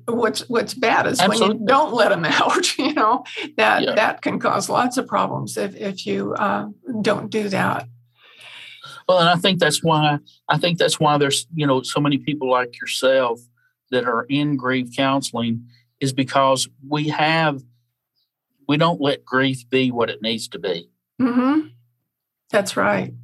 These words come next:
Speaker 2: And that's comprehensive. <laughs>
Speaker 1: That, that, that really is. It's, it's one of the reasons that I, I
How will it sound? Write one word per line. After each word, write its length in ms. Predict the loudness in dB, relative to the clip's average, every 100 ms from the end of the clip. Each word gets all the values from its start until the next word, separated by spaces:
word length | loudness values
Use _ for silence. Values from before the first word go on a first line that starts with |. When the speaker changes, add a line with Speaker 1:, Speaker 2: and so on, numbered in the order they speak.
| -20 _ _ 0
Speaker 2:
And 140 | 2
that's 220 | 2 0
comprehensive. 880 | 0 0 0 -2 -4 -6 -6 -12 -16 -14 -6
<laughs> 80 | -6 _
Speaker 1:
That, 300 | 2 2 0
that, 260 | 0 0 2
that 180 | 2 4
really 300 | 2 0 0
is. 280 | -2 -4 -4
It's, 180 | -4 -2
it's 240 | -4 -2
one 180 | 0 0
of 80 | 0
the 60 |
reasons 400 | -2 -4 -4 -4
that 120 | -2 0
I, 240 | 2 0 0
I 340 | 0 0 -2